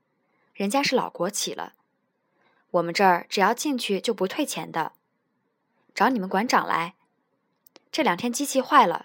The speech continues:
正在修。”“机器坏了，你们还放这么多人进去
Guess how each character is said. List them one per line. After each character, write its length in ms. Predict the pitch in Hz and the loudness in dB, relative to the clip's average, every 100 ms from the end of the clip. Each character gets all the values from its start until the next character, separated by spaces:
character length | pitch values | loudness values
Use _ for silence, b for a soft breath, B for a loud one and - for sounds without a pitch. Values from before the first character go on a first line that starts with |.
| - | -8
正 160 | 294 | -6
在 160 | 262 226 | -4 -4
修。 320 | - 277 285 _ _ _ _ _ _ _ _ _ b b b | 0 0 0 _ _ _ _ _ _ _ _ _ b b b
”“机 140 | - 330 | -4 -2
器 140 | 339 | 0
坏 260 | 311 349 277 | 4 6 6
了， 220 | 196 170 | 4 -2
你 100 | 175 | -4
们 100 | 185 | -2
还 140 | 180 | -2
放 180 | 185 226 | -2 -4
这 140 | 226 247 | -2 -4
么 80 | |
多 140 | 190 170 | -2 -4
人 140 | 160 | -6
进 180 | 156 175 | -8 -8
去 300 | 165 160 135 | -8 -8 -10